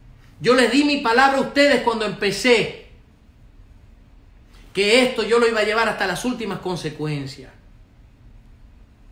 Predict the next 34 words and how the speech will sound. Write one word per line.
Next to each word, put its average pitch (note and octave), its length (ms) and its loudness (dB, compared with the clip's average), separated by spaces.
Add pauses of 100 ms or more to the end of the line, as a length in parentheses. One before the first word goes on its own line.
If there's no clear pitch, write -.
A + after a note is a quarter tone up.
(1600)
A G3 160 0
todos C#4+ 420 6
ustedes, C#4 320 2
los G#3+ 160 2
bandidos A#3+ 600 2
que A#3 80 0
andan A#3+ 340 -2
ahí A3+ 220 0
diciendo A#3 560 -2
que G3+ 100 -4
si G#3 160 -6
Ramfi B3 380 -2
va A#3 80 0
a A#3 60 -2
devolver A#3+ 840 -2
el F#3+ 120 -2
dinero A#3 360 2
de A#3 80 2
la G#3+ 120 0
campaña, G#3 600 -2
que G3+ 100 -4
si G3 160 -4
Ramfi B3 440 -2
los G#3 140 0
grandes B3 360 0
recursos A3 560 -6
que G#3 80 -6
he G3+ 40 -6
recaudado, F3 720 -4 (160)
yo B3+ 200 0
quiero C#4+ 280 4
que B3 60 -2
ustedes C#4 420 2
sepan, F#3 640 0